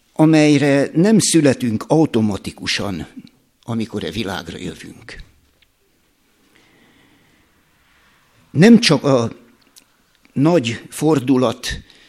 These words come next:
súlyát akarja szemléltetni Jézus ezzel, hogy hát egy ilyen egyszeri és minden továbbit meghatározó eseménynek kell történni életünkben, mint amilyen a születés is,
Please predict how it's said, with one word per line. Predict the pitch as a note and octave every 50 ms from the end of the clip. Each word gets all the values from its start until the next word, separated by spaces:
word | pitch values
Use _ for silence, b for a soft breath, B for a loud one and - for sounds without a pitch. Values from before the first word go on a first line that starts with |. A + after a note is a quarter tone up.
| b b b
súlyát | - - - E3 F#3 G3 F3+ D#3 C#3 B2+ G#2 G2 F2+ - - -
akarja | C3+ B2+ - B2+ C3 A#2+ G#2+ G#2+ G#2 G2
szemléltetni | - - B2+ A#2+ A#2+ A2 G2+ A2 A2 - A2+ - - B2 G#2+
Jézus | G#2 A2 B2 A2+ A#2 A#2 G#2+ - -
ezzel, | - - A2+ G#2+ - - F#2 A2 B2 A#2+
hogy | G#2+ - F#2+ F#2 - - b b b b b b b b b b b b b b b b b b b b b b b b b b
hát | _ - C3+ B2
egy | C3+ B2 A#2+ C3+
ilyen | C3 B2 A2+ A#2 A#2+ A#2+
egyszeri | - - G2 - - - - - C3 A#2 G#2 G#2+ A2 G2+ F2+ - - _ _ _ _ _ _ _ -
és | - B2+ A#2 - D3
minden | D3+ G3 G#3+ F3+ D3+ B2+ A#2 A2 -
továbbit | E3+ D#3 B2+ C3 A2+ A2 G#2+ A2 G#2 -
meghatározó | B2+ - C#3 - - B2 A2 - A#2+ F#2+ - G2 G#2+ G#2+ G2 G#2+ G2 -
eseménynek | A2 B2 - - A2 F#2+ G2+ G#2 G2 G2 G2+ F#2 -
kell | _ - G#2+ G2+ F#2
történni | - - A2 - - - - G#2+ G#2 G2+ G#2 G2+ F2
életünkben, | A2 A#2 G#2+ F#2+ - - G2+ G2+ G#2 - A#2 A2+ A#2+
mint | A#2 A2+ A#2+ B2 A#2+
amilyen | A2 G#2 G#2+ G2+ G#2 F#2+
a | E2
születés | D#2+ - - A2 G2 G#2 G2 - G#2+ G2+ F2 -
is, | - C3+ - - - -